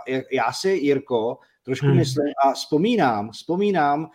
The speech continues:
Speaker 1: na finálovou sérii z roku dva tisíce jedenáct, Nymburk Prostějov, kde Nymburk, eh,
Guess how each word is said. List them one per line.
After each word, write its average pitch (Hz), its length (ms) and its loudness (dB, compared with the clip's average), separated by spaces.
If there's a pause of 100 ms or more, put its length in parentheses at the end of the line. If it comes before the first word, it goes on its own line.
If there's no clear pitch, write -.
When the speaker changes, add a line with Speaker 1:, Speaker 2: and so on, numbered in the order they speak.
(200)
Speaker 1:
na 127 100 -6
finálovou 156 520 0
sérii 156 360 2
z 147 40 0
roku 156 180 -2
dva 147 100 -2
tisíce 151 380 -6
jedenáct, 165 460 -2
Nymburk 143 320 -4
Prostějov, 117 560 -2
kde 127 200 -2
Nymburk, 147 400 0 (320)
eh, 127 500 -2